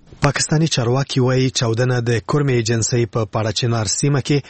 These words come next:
په یو مارکیټ کې د خلکو د ګڼې ګوڼې په منځ کې وشوه. د جرمني خبري اژانس د عیني شاهدانو له قوله راپور ورکوي چې د پاړه چنار په بازار کې دا چاودنه په داسې حال کې وشوه چې د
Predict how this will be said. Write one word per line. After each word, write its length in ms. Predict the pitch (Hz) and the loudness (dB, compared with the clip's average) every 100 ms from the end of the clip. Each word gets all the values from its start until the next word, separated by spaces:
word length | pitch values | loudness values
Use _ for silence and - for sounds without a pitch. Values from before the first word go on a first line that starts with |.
| - - - _ | -14 -20 -20 _
په 80 | 131 | 0
یو 140 | 127 135 | 2 2
مارکیټ 520 | 135 127 - 139 - | 0 -2 -2 -2 -2
کې 200 | - 110 107 | -2 -2 0
د 80 | 107 | -2
خلکو 340 | 135 135 - | 0 0 0
د 80 | 117 | 0
ګڼې 300 | 110 110 113 107 | 0 0 0 0
ګوڼې 160 | 113 - | -2 -2
په 60 | |
منځ 260 | 127 139 104 | 0 0 0
کې 100 | 127 | 0
وشوه. 280 | 117 - 123 117 - - - - | 0 0 -2 -2 -10 -20 -20 -4
د 100 | 143 131 | -2 0
جرمني 300 | 127 135 131 | 0 0 0
خبري 280 | 120 113 123 | 0 0 0
اژانس 360 | 127 120 123 110 | 2 0 0 0
د 60 | 113 | -2
عیني 160 | 117 139 | 0 0
شاهدانو 500 | - 110 120 139 127 | 0 0 0 0 0
له 120 | 113 - | -2 -2
قوله 240 | 123 120 110 | 0 0 0
راپور 280 | 98 135 | -2 0
ورکوي 420 | 127 120 - 123 123 | 0 0 0 0 0
چې 80 | 135 117 - - - | 0 -2 -8 -20 -8
د 160 | 123 117 - | -2 -2 -2
پاړه 180 | 101 104 - | -4 -4 -2
چنار 220 | 120 117 | 0 0
په 140 | - | -2
بازار 380 | 104 104 120 113 | -2 0 0 0
کې 80 | - | -2
دا 160 | 107 98 | -2 -2
چاودنه 420 | 110 101 107 104 | -2 -2 -2 -2
په 140 | - | -4
داسې 240 | 104 98 110 | -4 -2 -2
حال 180 | 147 | -2
کې 120 | 160 160 | 0 0
وشوه 400 | 156 - 160 156 - - - - | 0 0 -2 -4 -8 -20 -16 -4
چې 100 | |
د 40 | 123 | -2